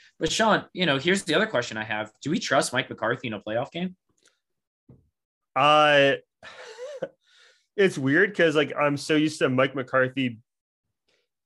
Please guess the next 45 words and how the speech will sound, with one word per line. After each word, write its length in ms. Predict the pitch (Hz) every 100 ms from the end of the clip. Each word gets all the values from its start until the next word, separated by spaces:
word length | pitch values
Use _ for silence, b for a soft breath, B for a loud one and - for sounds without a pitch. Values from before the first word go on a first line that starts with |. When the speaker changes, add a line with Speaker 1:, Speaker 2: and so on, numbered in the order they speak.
| _ _ _ _ _ _ _ _ _
Speaker 2:
Like, 140 | 151 139
no, 280 | 143 156
but 140 | 175 160
he 100 | 180
always 240 | 196 190
used 120 | 196 165
to 60 |
be 100 | 151
the 100 | 139
Cowboys 500 | - 165 165 143 120
in 60 | 120
the 60 |
playoffs. 680 | - 110 101 101 110 - - _ _ _ _ _ _ _ _ -
Speaker 1:
Yeah. 300 | 120 110 - _ _ -
Well, 140 | 151
Speaker 2:
But 20 |
Speaker 1:
he 60 | 143
Speaker 2:
now, 60 | 139
Speaker 1:
used 100 | -
to 40 | 127
have 80 |
Aaron 200 | 120 117
Speaker 2:
now 160 | 190 202
<laughs> 0 |
Speaker 1:
Rodgers. 500 | 175 208 95 - - _ b b - 156 - _ 151
Speaker 2:
Right. 360 | 151 151 143
And, 260 | 165 156 165 _ _ _ _ _ -
and 160 | 147 147
also 240 | 139 139
the 80 | 131
Cowboys 500 | 151 147 135 131 127
would 100 | 131
always 180 | 127 117
embarrass 340 | 113 151 131
themselves 360 | 123 - 120 117
in 60 |
the 80 | 107
playoffs. 580 | 110 104 101 110 - - _ _ _ -
But 80 | 147
now 160 | 143 143
he's 140 | 135
the 80 | 135
Cowboys 460 | 143 135 120 110
coach. 580 | - 190 170 - - - _ _ _ _ -
Speaker 1:
Yeah. 200 | 107 90